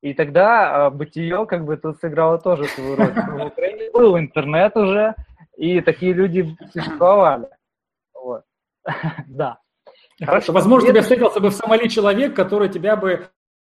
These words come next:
Speaker 2: открыл тебе возможность эмиграции из Сомали в ближайшее государство, где есть интернет. <laughs> Ну ладно.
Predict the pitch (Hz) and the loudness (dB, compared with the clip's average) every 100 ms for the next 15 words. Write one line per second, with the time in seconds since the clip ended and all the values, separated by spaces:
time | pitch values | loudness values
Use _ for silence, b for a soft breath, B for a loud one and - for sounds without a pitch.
0 | B 170 - 208 220 196 190 180 165 196 | B -10 -6 -2 -2 -2 -4 -4 -6 -6
1 | 190 185 175 190 214 220 170 - 143 - | -6 -4 -4 0 4 4 2 -4 -10 -8
2 | 156 165 214 269 B B B 131 170 180 | -4 0 0 0 B B B -8 -2 2
3 | 202 190 165 160 175 208 202 156 156 185 | 0 0 -4 -4 0 0 0 -4 -2 -2
4 | 175 175 156 233 226 220 165 - 180 - | -2 -6 -2 0 0 0 -4 -6 -10 -6
5 | 185 214 156 143 151 | -2 0 0 -4 -10